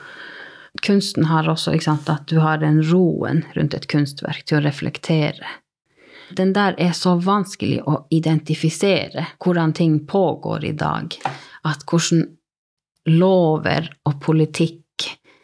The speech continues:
i dag aktivt føres på en måte som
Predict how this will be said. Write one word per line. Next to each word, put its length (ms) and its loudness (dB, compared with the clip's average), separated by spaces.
i 100 4
dag 360 0
aktivt 1000 -6
føres 720 0
på 80 0
en 120 6
måte 440 0
som 340 0